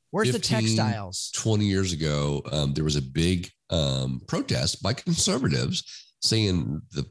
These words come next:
Speaker 2: place, things like Walmart, these box stores coming in, drove out local businesses, uh, out of business because they couldn't compete. They brought in cheaper Chinese-made stuff for less money. And we as consumers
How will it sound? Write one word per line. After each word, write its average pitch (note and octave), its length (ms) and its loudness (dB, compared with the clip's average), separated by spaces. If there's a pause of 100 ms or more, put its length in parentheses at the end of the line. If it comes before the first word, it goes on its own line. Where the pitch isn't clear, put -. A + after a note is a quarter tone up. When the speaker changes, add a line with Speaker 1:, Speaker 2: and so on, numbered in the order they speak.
Speaker 2:
place, A#2+ 260 2
things D3 260 0
like A2 140 0
Walmart, E2 460 0 (120)
these D#2+ 140 0
box D2+ 300 -2
stores D2 260 0
coming D#2+ 280 2
in, C#2 220 0 (340)
drove A2+ 300 2
out G#2 360 0
local E2 300 0
businesses, - 760 -2 (340)
uh, - 40 -2
out D#2 300 0
of E2 60 0
business B2+ 240 0
because - 100 -10
they - 120 -4
couldn't G#2+ 200 0
compete. D2 400 -2
They D2 100 -2
brought E2+ 200 2
in E2 140 0
cheaper F#2 420 0
Chinese-made E2+ 640 0
stuff C#2 380 -2 (280)
for G2 120 2
less F2 260 0
money. A#2+ 260 0 (520)
And F2+ 200 2
we G#2 100 4
as F#2+ 80 -2
consumers B2 760 0